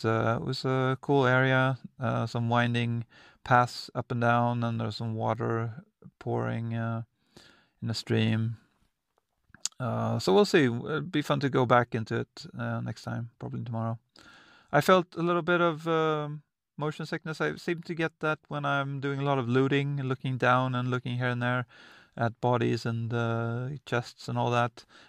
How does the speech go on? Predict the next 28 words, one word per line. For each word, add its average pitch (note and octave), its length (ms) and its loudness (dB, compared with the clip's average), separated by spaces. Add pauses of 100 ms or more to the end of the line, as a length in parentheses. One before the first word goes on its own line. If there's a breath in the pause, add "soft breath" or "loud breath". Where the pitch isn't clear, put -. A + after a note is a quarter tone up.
And B2+ 240 2
I've C3 160 6
had D#3 200 6
that C#3 240 2
even B2 520 -4
without, B2 340 -2 (220)
uh, A2 140 -6
V A2 180 -6
R, A2 320 -4 (440 soft breath)
uh, A2 420 -8
playing, A2 440 -4 (680)
playing, A#2 340 -6
uh, A2+ 260 -2
the A#2 200 -2
Elder A2 180 -2
Scrolls A2+ 500 -2
or B2 220 -6
Fallout A2+ 420 0
games. A2 340 -4
So A2+ 440 -2
it A2+ 120 -10
seems A#2 260 -4
to A#2+ 100 -4
be, A2+ 340 0 (200)
I A#2+ 60 -2
don't A#2+ 80 0
know, A2+ 240 -2 (440)
some, A2 340 -8